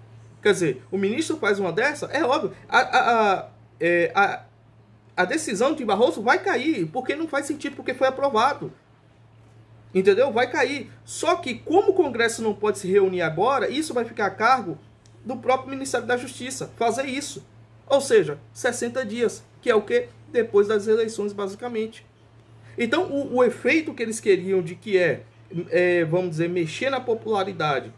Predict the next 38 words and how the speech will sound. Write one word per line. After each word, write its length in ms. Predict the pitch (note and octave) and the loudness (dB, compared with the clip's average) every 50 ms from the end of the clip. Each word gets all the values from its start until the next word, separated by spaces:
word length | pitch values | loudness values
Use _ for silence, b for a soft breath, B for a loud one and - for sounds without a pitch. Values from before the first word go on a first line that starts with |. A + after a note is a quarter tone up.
| - - - | -20 -20 -8
de 120 | D#3+ F3+ F#3 | -8 -4 0
Bolsonaro, 480 | F3+ F#3 F3+ - F3 E3 F#3+ B3+ C4 | 0 0 0 0 -4 -6 -6 -6 -6
eles 200 | B3+ A#3+ A#3+ - | -8 -10 -10 -10
conseguiram, 580 | - - A#3+ A#3 - B3 A3+ A#3+ B3 B3 G3+ D3+ | -6 -6 -6 -6 -8 -10 -10 -8 -8 -6 -4 0
já 160 | F#3 A3 A3+ | 2 2 2
era, 200 | A3 A3+ A3 E3+ | 2 0 -2 -2
já 140 | D3+ E3+ E3+ | -2 -4 -4
foi 140 | - B3+ A#3+ | -4 -6 -4
feito. 360 | - A#3 A#3 B3 A#3 - - - _ _ - - _ - - _ - - - - - - - - - - | 0 0 0 0 0 -6 -18 -20 _ _ -20 -20 _ -20 -20 _ -20 -20 -20 -20 -20 -20 -20 -16 -4 -2
E 300 | A3 B3 B3 - - - - - | 0 0 0 -2 -6 -12 -8 -2
as 140 | - G3 F#3+ | -2 -2 0
pessoas 320 | - A#3+ G#3 - D#4+ F4 E4 | 0 -2 -2 0 0 0 0
achar 300 | C#4 A#3 - B3 A3+ - | 0 0 0 -2 -2 -2
que 120 | - A3 | -4 -8
isso, 380 | G3 F#3+ G#3 A#3 A#3 - - - | -6 -6 -6 -6 -8 -10 -12 -4
que 120 | - G#3 | 0 2
as 140 | G3 F#3 F#3+ | 2 2 0
pessoas 260 | - F#3+ F#3+ F#3+ F3 | -2 -4 -4 -2 -2
não 160 | G#3 A#3 A3 F#3+ | 0 0 2 2
vão 100 | G3+ G#3 | 2 0
interpretar 460 | G3+ G3+ F#3+ F#3 - F3+ E3 E3+ F3 | 0 -2 -4 -2 -4 -4 -4 -4 -6
desse 280 | E3 E3+ E3 - E3+ | -6 -8 -8 -10 -10
jeito, 440 | D#3 D#3 F3 G3 D3 - - - A#2 - - - - - - _ - - - | -2 2 2 2 2 0 -6 -14 -18 -20 -20 -20 -20 -20 -20 _ -20 -6 -2
pô, 100 | - E3+ | -2 -2
desculpa, 360 | D#3+ - - - D4 - G#3+ | -2 -2 -6 -6 -6 -6 -6
conversa 420 | - F3+ E3+ F#3 A#3 B3 - - | -6 -4 0 0 0 0 2 0
aí 100 | A3 - | 0 0
com 100 | A#3 A3 | -2 -6
seus 200 | - - G3+ G3+ | -4 -2 -2 -2
parentes 260 | - G#3+ F3 F#3+ F#3+ G3+ | -2 -2 -4 -4 -2 -2
e 40 | |
vocês 220 | G#3+ G#3 - A3 G#3 | -2 -2 -2 -4 -4
vão 140 | A#3 B3 A#3 | -4 -2 0
ver. 200 | A3 A3+ G#3+ F#3+ | 2 2 2 0
Eles 140 | E3+ D#3 | -2 -2
estão 220 | D#3 - F#3+ F#3+ - - | -2 -4 -4 -4 -2 -2
exatamente 640 | F#3 F#3 D#3 E3 A#3 B3 D#4+ B3+ A3 G3+ G#3 - | -2 0 0 0 -2 -2 -2 -2 -2 -2 -2 -4
agora 360 | F#3 D#3+ C#3+ D3 C#3+ D3+ D#3+ | -2 -2 0 0 0 -2 -6